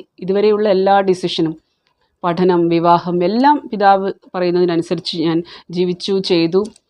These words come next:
പക്ഷേ അവസാന നിമിഷം വരുമ്പോൾ എനിക്ക് ഇതിലൊന്നും അർഹനല്ല എന്ന ഒരു തരത്തിൽ വീട്ടിൽ നിന്ന് പുറത്താക്കിയിരിക്കുന്നു. അതിൻ്റെ കാരണം എന്തുമായിരിക്കാം. വൃശ്ചികം എന്നത് അവിടെ ഒരു മൃത്യുവാണ്. തീർച്ചയായിട്ടും ജാതകത്തിലെ എല്ലാ ഗ്രഹങ്ങൾക്കും അതിൻ്റേതായിട്ടുള്ള റോളുണ്ട്.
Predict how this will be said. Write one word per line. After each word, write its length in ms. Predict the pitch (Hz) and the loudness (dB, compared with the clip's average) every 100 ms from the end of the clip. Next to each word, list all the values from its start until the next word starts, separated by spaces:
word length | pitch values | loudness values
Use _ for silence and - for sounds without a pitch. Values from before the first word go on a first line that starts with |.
| _ _ - | _ _ -14
പക്ഷേ 260 | 156 - 202 - _ - | -10 -6 -6 -8 _ -6
അവസാന 340 | 175 180 233 254 | -6 0 0 2
നിമിഷം 340 | 240 220 247 | 0 0 -2
വരുമ്പോൾ 320 | 208 196 185 202 | -2 -2 0 0
എനിക്ക് 360 | 185 196 190 240 - - | 0 -2 -4 -8 -10 -10
ഇതിലൊന്നും 440 | 180 180 170 165 147 | -2 0 0 -2 -4
അർഹനല്ല 540 | 156 175 170 156 156 156 | -6 -2 -2 0 -2 -2
എന്ന 240 | 151 156 156 | -2 -2 -2
ഒരു 160 | 160 156 | -4 -4
തരത്തിൽ 360 | 156 151 202 254 - - | -4 -4 -6 -6 -10 -8
വീട്ടിൽ 180 | 185 180 | -4 0
നിന്ന് 140 | 175 165 | 0 0
പുറത്താക്കിയിരിക്കുന്നു. 800 | 165 160 156 147 151 147 151 151 | -4 -2 -6 -4 -8 -6 -8 -6
അതിൻ്റെ 260 | 190 262 269 | -4 -4 -2
കാരണം 360 | 196 175 247 285 | -2 0 2 2
എന്തുമായിരിക്കാം. 600 | 269 277 226 185 175 131 _ - - | 2 4 2 2 -2 -12 _ -20 -8
വൃശ്ചികം 460 | 190 190 - 262 302 | -4 -4 -2 2 2
എന്നത് 180 | 294 277 | 4 2
അവിടെ 120 | 262 | 2
ഒരു 100 | 262 240 | 2 2
മൃത്യുവാണ്. 580 | 190 - 208 185 147 131 - _ _ - | 0 -4 -6 -4 -4 -8 -18 _ _ -10
തീർച്ചയായിട്ടും 400 | 226 240 233 247 | -8 -6 -4 -2
ജാതകത്തിലെ 500 | 226 202 208 202 226 | -2 -2 -4 -2 -4
എല്ലാ 200 | 214 202 | -2 -4
ഗ്രഹങ്ങൾക്കും 580 | 202 202 208 208 277 277 | -4 -4 -2 -2 0 -2
അതിൻ്റേതായിട്ടുള്ള 500 | 208 208 208 202 220 | -2 -4 0 0 0
റോളുണ്ട്. 400 | 196 196 196 160 | 2 2 2 0